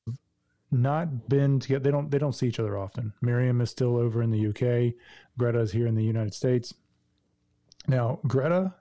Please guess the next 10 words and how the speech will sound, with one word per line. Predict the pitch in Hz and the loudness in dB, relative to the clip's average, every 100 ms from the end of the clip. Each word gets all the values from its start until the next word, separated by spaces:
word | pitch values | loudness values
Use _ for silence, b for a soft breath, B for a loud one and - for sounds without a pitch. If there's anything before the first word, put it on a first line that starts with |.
| - | -4
and | 131 113 | -2 2
Dylan, | 131 113 107 123 _ _ _ _ - | 2 0 -2 -4 _ _ _ _ -6
our | 117 | -4
boyfriend, | 110 104 113 104 | -2 -2 -4 -4
girlfriend. | 113 107 139 127 - _ _ _ _ _ b b b b b b b b - | -6 -6 -6 -6 -10 _ _ _ _ _ b b b b b b b b -2
Miriam | 123 156 185 151 147 156 - - | 0 2 4 4 2 0 -4 -4
and | 117 | -2
Caleb | - 180 139 95 104 - _ _ - | 0 0 0 -2 -8 -14 _ _ -6
are | 107 | -4
married, | 98 120 104 113 107 | -2 -2 -2 -6 -12